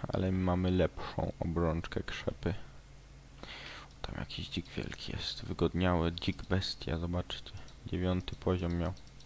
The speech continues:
To nie jest dla nas żaden problem. Tu jakieś. O,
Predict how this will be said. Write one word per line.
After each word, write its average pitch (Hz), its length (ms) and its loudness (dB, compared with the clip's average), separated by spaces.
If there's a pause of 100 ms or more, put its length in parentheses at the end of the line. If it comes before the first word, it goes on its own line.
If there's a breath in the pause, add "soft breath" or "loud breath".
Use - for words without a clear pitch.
(1200 loud breath)
To - 140 0
nie 82 280 4
jest 85 220 0
dla 82 180 6
nas 82 380 -2
żaden 85 420 -2
problem. 87 600 2 (2000 loud breath)
Tu 55 120 -2
jakieś. - 560 -2 (1500 loud breath)
O, 101 200 8